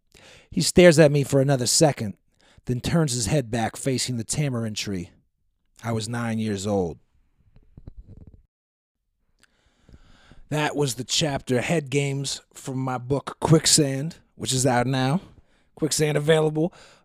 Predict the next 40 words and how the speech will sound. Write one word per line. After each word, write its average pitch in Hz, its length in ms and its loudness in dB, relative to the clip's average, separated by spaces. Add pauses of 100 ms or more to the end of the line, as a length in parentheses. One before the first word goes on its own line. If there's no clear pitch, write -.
uh, 110 300 -4
Barnes 147 400 -2
and 160 100 -4
Noble, 156 440 -6 (160)
Amazon, 147 640 -6 (340)
Kindle, 151 460 2 (300)
ebook, 143 500 -4 (100)
select - 640 -10 (140)
bookstores. 127 800 -2 (440)
I 110 100 -8
don't 110 100 -4
know 107 80 2
what's 101 260 2
open 120 420 -2
where 127 140 -6
you 117 160 -8
live 117 260 -8
in 117 80 -12
your 110 100 -10
city, 117 280 -12
town, 110 320 -6
state, 110 320 -8
country. 135 480 -10 (540)
Um, 135 240 -2
if 160 100 2
you 175 80 6
do 180 220 6
go 190 120 12
to 180 60 10
order 180 360 10
it 170 40 6
on 160 140 0
Amazon, 165 440 -2
it 156 60 -4
says 143 260 -4
out 143 160 -8
of 120 60 -6
stock. 156 500 -8 (540)
If - 220 -14
you 117 120 -4